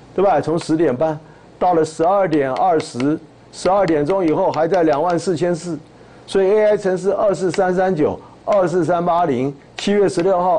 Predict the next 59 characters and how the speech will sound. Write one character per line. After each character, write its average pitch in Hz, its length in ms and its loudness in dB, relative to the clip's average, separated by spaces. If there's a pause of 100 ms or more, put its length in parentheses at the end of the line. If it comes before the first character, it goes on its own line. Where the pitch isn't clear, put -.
二 202 160 0
四 180 240 0
一 185 160 0
七 196 180 -2
零 160 160 2
附 165 160 0
近 151 200 0
赶 131 200 -2
快 180 140 2
再 175 160 2
空。 175 260 -2 (300)
为 - 100 0
什 165 80 0
么？ 165 280 0
七 - 180 -6
月 185 160 2
十 175 140 -2
六 170 180 0
号 170 260 0 (160)
二 185 280 2
四 165 240 -2
一 185 120 -2
六 185 200 2
五 131 180 2
A 180 160 0
I 175 100 2
城 151 160 -2
市 160 140 -2
再 160 180 0
加 147 220 -2
码 120 160 -2
空， 131 240 -8 (460)
再 180 200 2
加 156 200 0
码 117 160 0
空。 135 260 -4 (320)
是 - 120 -4
不 196 60 2
是 190 100 2
啊？ 170 180 2 (220)
七 - 160 -2
月 190 140 2
十 165 200 -2
七 190 160 0
号 170 100 2
告 165 220 0
诉 180 100 0
你 139 120 0
空 185 320 -2
单 185 200 0
部 180 180 0
位 160 180 2 (200)
转 143 260 0
到 180 160 2
八 180 260 -2
月 180 200 2
继 190 200 -6
续 165 100 -2
空， 170 240 -2